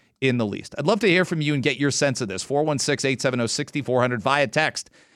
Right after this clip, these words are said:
and, uh, and see where you're at on this. I think the N H L makes itself, puts itself into more trouble than it's actually worth. Than it's actually worth. Look, we've got a lot of,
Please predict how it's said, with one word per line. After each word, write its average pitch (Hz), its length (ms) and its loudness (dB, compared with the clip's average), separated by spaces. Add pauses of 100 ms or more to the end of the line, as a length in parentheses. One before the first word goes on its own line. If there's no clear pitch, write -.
(260)
and, 147 400 2
uh, 139 300 6
and 156 140 2
see 180 220 0
where 180 240 4
you're 180 280 4
at 185 280 0
on 95 240 -2
this. - 320 -12 (360)
I 160 60 4
think 202 180 2
the 185 120 4
N 185 80 6
H 180 200 2
L 165 280 4 (180)
makes 185 440 2
itself, 170 500 2 (380)
puts 233 260 4
itself 175 380 2
into 135 140 2
more 160 200 4
trouble 165 340 2
than 143 140 4
it's 131 240 0
actually 196 460 2
worth. 196 420 2 (560)
Than 180 140 4
it's - 160 -2
actually 208 420 2
worth. 185 460 2 (320)
Look, 202 200 2
we've 175 200 2
got 202 160 4
a 175 40 6
lot 185 560 6
of, 151 380 2